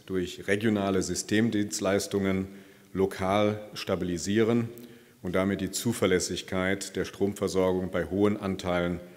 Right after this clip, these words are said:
an erneuerbaren Energien erproben. Das vierte Schaufenster heißt, also wenn Sie jetzt das eine Englisch ausgesprochen haben, muss man es hier jetzt auch ganz machen, also New four point zero.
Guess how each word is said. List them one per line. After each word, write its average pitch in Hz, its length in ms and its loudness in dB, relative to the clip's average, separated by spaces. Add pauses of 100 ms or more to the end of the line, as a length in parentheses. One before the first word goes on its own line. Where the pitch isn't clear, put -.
(360)
an 98 140 -2
erneuerbaren 90 720 -2
Energien 85 600 -4 (240)
erproben. 80 640 -4 (1300)
Das - 100 -16
vierte 135 240 4
Schaufenster 120 840 2 (100)
heißt, 98 640 0 (340)
also 92 220 -10
wenn 92 140 -4
Sie 90 80 -6
jetzt - 460 -6 (1000)
das - 220 -8
eine 101 280 0
Englisch 101 280 0
ausgesprochen 101 600 0
haben, 92 180 0
muss 95 160 -4
man 95 100 -2
es - 80 -6
hier 101 80 0
jetzt 90 180 0
auch 87 200 -6
ganz 107 220 2
machen, 123 340 2
also 95 420 2
New 110 280 2
four 104 300 2
point 95 280 0
zero. 135 380 6